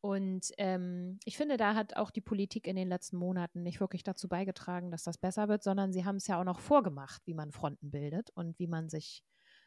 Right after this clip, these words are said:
beschuldigt und in einfachen, ähm, in einfachen Lösungen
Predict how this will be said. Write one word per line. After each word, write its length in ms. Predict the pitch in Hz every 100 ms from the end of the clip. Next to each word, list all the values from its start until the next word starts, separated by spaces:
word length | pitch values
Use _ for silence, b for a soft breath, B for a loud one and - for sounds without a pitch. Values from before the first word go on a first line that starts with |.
| b
beschuldigt 720 | 208 220 240 185 254 - - _ _ _ _ _ _ _ - -
und 220 | 196 185
in 160 | 202 190
einfachen, 800 | 180 190 - 175 - 175 170 175
ähm, 520 | 190 175 165 165 175 190 _ -
in 140 | 190
einfachen 600 | - 175 190 185 - 165
Lösungen 580 | 170 196 190 170 151 151